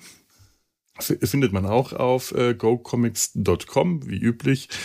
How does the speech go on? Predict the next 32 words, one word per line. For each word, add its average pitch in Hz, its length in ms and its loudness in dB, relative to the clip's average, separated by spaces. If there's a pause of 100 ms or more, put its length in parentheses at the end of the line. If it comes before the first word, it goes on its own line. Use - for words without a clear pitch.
(180)
Wumo 143 500 0
schreibt 110 400 -2
sich 104 140 -2
da, 95 300 2
äh, 98 240 0
mit 92 200 0
zwei 92 280 2
großen 160 520 0
und - 180 -2
zwei 90 200 -2
kleinen 90 400 0
Buchstaben. 160 680 0 (1300)
Aber, 98 340 0
äh, 87 240 2
der - 320 -8
ist 92 140 -6
eine 85 320 0
vorne 90 400 0
und 73 140 0
in 98 160 -4
der - 100 -6
Mitte, 131 480 0
w-, - 100 -4
w-, 90 600 -4
großes 95 340 0
W, 175 240 2 (200)
kleines 98 380 2
U, 98 300 2
großes 98 400 0
M, 135 300 0
kleines 98 580 0
O 113 480 0